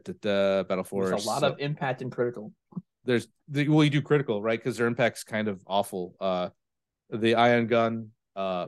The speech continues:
Speaker 1: pretty bad. Uh, 'cause they have to get hit, and if they have red dice with a surge, they're, they're not. So you shoot him once, the Dark Troopers go, "Hey, that's cute," and then they just two round that unit.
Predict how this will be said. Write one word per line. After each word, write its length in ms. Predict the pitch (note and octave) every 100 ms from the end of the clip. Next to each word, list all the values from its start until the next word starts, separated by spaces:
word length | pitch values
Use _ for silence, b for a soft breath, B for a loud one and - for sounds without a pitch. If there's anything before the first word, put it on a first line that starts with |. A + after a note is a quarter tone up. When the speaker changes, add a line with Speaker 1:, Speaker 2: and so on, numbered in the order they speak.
| -
Speaker 1:
pretty 160 | - A#2+
bad. 340 | G#2+ G#2 G2 - _ _ _ _ _ _
Uh, 760 | F#2+ F#2 F2 F2 F2 E2+ E2 E2 - _ _ _
'cause 180 | - A#2
they 120 | B2+
have 280 | G#2+ A#2+ -
to 240 | - A2+ F#2 _ _
get 180 | G2+ E2+
hit, 280 | A2 C3 -
and 180 | G#2 G#2
if 120 | G2
they 120 | G#2+
have 160 | G#2 F#2
red 200 | A2 G#2+
dice 300 | G#2+ A#2+ -
with 100 | F#2+
a 40 |
surge, 520 | - G#2+ G#2+ A#2 - -
they're, 120 | - - _ _
they're 120 | D#2+
not. 340 | E2 E2 A#2+ - _ -
So 480 | - G#2+ F#2 F2+ - _ _ _ _ _ _
you 80 | A#2+
shoot 220 | D#3+ D3+
him 160 | C#3
once, 340 | B2 A#2 A2+ -
the 160 | G#2 A2
Dark 260 | A#2 A2 -
Troopers 280 | A#2 A#2
go, 300 | - G#2+ G2+ -
"Hey, 160 | A#2+
that's 240 | A2 G#2+ -
cute," 300 | - G#2+ F#2+
and 80 | G#2+
then 80 | G#2
they 100 | F#2
just 200 | G2 -
two 160 | B2
round 260 | A2+ G#2 G2+
that 120 | F2+
unit. 340 | G2+ G2 F#2